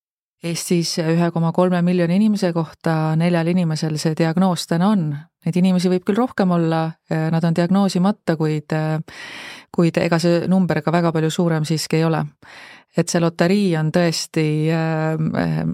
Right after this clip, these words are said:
meie elus ka reaalsus ja sageli harvikhaigusega,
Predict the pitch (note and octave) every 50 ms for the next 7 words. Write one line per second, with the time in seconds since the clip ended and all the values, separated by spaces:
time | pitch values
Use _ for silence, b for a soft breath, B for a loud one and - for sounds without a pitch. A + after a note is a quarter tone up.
0 | - E3+ F3 F3 F3 E3+ E3 D#3+ D#3+ D#3+ - - - A3 G#3+ F#3+ F3+ F#3 F#3 F3+
1 | E3+ D#3+ - D#3 - D#3+ D3+ - F#3 F3+ F#3 E3+ D#3 D3+ D3+ D#3 D#3 E3+ F#3+ F#3+
2 | F#3 E3+ - D#3+ D#3 D3+ D3+ D#3 - E3 D#3 D3+ - D#3 D#3